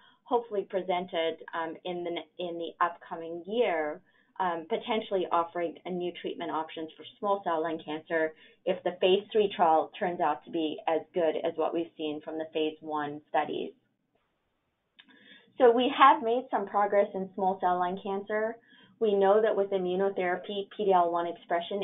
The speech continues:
is a bit lower in small cell lung cancer compared to non-small cell lung cancer. We know that single agent activity with immune checkpoint inhibitors is lower in small cell lung cancer compared to non-small cell lung cancer.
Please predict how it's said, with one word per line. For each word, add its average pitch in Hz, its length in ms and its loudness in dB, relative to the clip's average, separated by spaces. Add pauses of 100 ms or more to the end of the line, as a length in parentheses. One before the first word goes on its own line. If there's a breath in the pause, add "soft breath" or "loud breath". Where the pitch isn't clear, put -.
(140)
is 170 180 -2
a 202 60 0
bit 202 180 0
lower 185 360 4
in 180 280 -8
small 175 240 -4
cell 165 160 0
lung 165 240 -4
cancer 190 420 -6
compared 170 420 -4
to 165 120 -10
non-small 175 560 -6
cell 180 160 -2
lung 185 260 -4
cancer. 214 520 -6 (520 loud breath)
We 220 140 6
know 202 220 8
that 190 240 2
single 190 360 2
agent 180 280 0
activity 190 520 -2
with 190 160 0
immune 180 380 -2 (380)
checkpoint - 500 -6
inhibitors 196 560 2 (400 loud breath)
is 180 180 2
lower 180 420 4
in 220 300 -2
small 233 240 0
cell 220 200 0
lung 220 200 0
cancer 220 520 -2
compared 180 420 -2
to 185 100 -4
non-small 185 560 -2
cell 185 180 2
lung 190 220 0
cancer. 202 540 -2